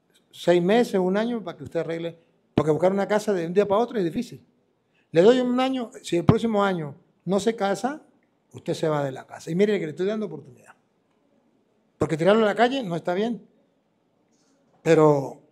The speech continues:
usted le va a decir, tal fecha, usted se va,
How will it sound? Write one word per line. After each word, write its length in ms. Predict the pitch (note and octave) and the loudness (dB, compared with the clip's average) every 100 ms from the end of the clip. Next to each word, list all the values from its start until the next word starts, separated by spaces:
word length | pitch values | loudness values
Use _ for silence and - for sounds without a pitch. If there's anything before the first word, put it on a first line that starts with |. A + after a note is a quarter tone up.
| _ _ _ _ _ _ _ _ _ | _ _ _ _ _ _ _ _ _
usted 260 | - - E3+ | -8 -2 2
le 100 | F3+ | 2
va 100 | E3 | 2
a 20 | |
decir, 480 | D#3+ D#3 C4+ - - _ | 0 -2 -4 -6 -20 _
tal 160 | D#3+ | -6
fecha, 260 | D#3 G#3+ G#3+ | -4 -4 -4
usted 160 | C#3+ | -12
se 160 | C3+ D#3 | -12 -8
va, 260 | E3 A#3 | -6 -6